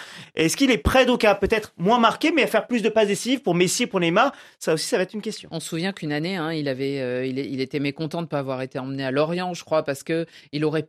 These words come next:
Speaker 2: peut-être pu dépasser le total
Speaker 1: Je
Speaker 2: de
Speaker 1: rappelle
Speaker 2: Messi
Speaker 1: qu'il compte
Speaker 2: cette
Speaker 1: ses buts
Speaker 2: année-là
Speaker 1: à
Speaker 2: et d'être,
Speaker 1: l'entraînement aussi, hein.
Speaker 2: et d'être
Speaker 1: Mm.
Speaker 2: soulier d'or, oui. <laughs> Carlos, euh,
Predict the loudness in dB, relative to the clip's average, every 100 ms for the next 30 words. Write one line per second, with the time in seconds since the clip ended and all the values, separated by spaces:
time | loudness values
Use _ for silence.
0 | 0 2 2 2 0 0 -4 -4 -2 -2
1 | -2 -4 -2 -2 -2 -4 -6 -4 0 2
2 | 4 4 4 2 2 2 4 4 6 6
3 | 6 6 4 6 6 4 2 2 2 2
4 | 0 -2 -4 -4 -2 -2 -4 -6 -8 -10
5 | -10 -12 -16 -20 -8 -4 2 2 2 -2
6 | -14 _ -4 0 2 2 2 2 0